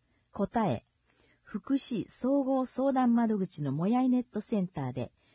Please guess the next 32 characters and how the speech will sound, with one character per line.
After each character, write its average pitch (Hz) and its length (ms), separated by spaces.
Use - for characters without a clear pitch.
複 262 320
合 254 180
的 233 280
な 196 120
引 202 60
き - 240
こ 254 120
も 247 140
り 233 100
相 240 240
談 156 200
に 135 120
対 180 280
し、 - 300
地 254 200
域 240 220
包 254 200
括 254 240
支 - 280
援 233 120
セ 233 180
ン 202 60
タ 170 140
ー 143 80
な 131 160
ど、 127 180
福 - 220
祉 - 200
関 240 200
係 196 200
者 139 180
や 127 220